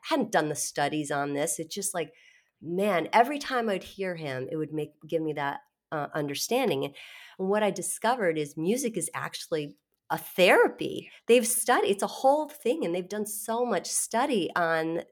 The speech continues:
using music. And it's a simple thing. It's,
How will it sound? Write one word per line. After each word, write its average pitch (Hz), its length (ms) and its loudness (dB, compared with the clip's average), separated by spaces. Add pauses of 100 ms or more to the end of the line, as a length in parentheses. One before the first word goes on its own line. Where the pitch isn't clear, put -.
using 175 800 0
music. 196 600 -2 (380)
And 190 460 4 (140)
it's 196 200 -2
a 170 60 -6
simple 185 420 0
thing. 202 460 -2
It's, - 280 -4